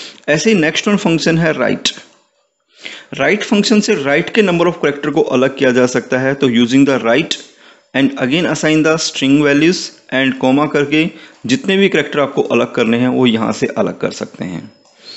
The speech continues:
अब यही function अगर नीचे तक drop करने हैं तो select करके control डी कर दीजिए।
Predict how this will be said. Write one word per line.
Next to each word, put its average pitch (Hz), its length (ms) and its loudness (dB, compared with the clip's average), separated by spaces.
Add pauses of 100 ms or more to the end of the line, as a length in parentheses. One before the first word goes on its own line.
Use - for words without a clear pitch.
(380)
अब 147 140 2
यही 143 240 2
function 185 300 0
अगर 170 180 2
नीचे 143 240 2
तक 170 120 0
drop 160 300 -2
करने 151 200 0
हैं 147 80 0
तो 160 80 0
select 143 300 -2
करके 139 280 -2
control 139 500 0 (220)
डी 120 220 0
कर 90 200 -6
दीजिए। 82 340 -10